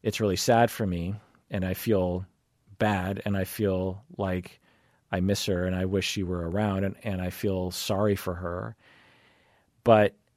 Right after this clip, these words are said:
she lived a really long, great life, and, you know, she lived to be a hundred and one, and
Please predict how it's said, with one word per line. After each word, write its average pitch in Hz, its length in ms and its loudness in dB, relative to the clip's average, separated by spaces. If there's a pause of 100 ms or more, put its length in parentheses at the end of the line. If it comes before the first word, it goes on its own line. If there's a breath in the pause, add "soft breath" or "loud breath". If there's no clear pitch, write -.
she - 240 0
lived 110 200 6
a 104 140 4 (120)
really 107 300 4
long, 104 280 4
great 101 220 4
life, 117 460 2
and, 101 220 -4 (120)
you 104 120 -2
know, 95 80 0
she 104 220 -4
lived 101 180 2
to 107 60 0
be 101 120 2
a 98 60 2
hundred 104 260 4
and 98 120 4
one, 127 440 4 (100)
and 95 520 -4